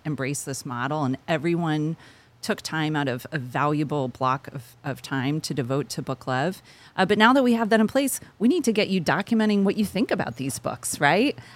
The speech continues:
Um, and in fact, any, any writing about reading increases comprehension.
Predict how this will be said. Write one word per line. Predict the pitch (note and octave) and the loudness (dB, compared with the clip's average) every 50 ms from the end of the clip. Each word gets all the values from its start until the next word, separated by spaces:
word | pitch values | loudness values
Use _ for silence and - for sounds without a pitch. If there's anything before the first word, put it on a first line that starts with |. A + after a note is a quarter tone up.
| - - - | -14 -4 2
Um, | F#3+ G3 F#3 F#3 F3+ - - | 2 4 4 4 2 2 2
and | A3 A3+ | 4 4
in | A#3 A3 | 4 4
fact, | - - A3 A3 A3+ A3+ - - - - - - - - _ _ - - - _ _ - - _ _ _ _ _ | 6 6 8 8 6 6 2 -6 -12 -12 -14 -18 -20 -20 _ _ -20 -20 -20 _ _ -20 -20 _ _ _ _ _
any, | - A3 A3+ B3+ C#4 C#4 C#4+ E4 C#4 - - - - - _ - | 4 4 6 6 6 8 8 6 6 4 -2 -6 -8 -16 _ 0
any | A3 C#4 D4+ E4+ F4 F#4 G4+ F#4 - | 2 2 2 0 0 -2 -2 -2 -4
writing | - E3+ E3 E3 D#3+ E3 E3+ F#3 G#3+ A3 A3 G#3+ G#3+ G#3+ F#3 - - | -10 -12 -12 -2 0 2 2 4 4 4 4 4 4 2 2 0 -2
about | F3 D#3+ D#3+ D3+ D3+ - - | 2 4 4 4 4 2 -2
reading | C3 C#3+ D#3 E3 F#3 G#3 A3+ A#3+ B3 - - - | -4 -2 -2 0 0 2 2 2 2 0 0 0
increases | F#3 F3 - - F3+ E3 - F3 D#3+ - | 0 0 0 0 -2 -2 -2 -4 -6 -4
comprehension. | - C#3+ D3+ D3 - D3 D3 C#3 C3 C#3 - - - - - | -4 -4 -4 -2 -4 -6 -4 -4 -4 -4 -4 -8 -8 -8 -10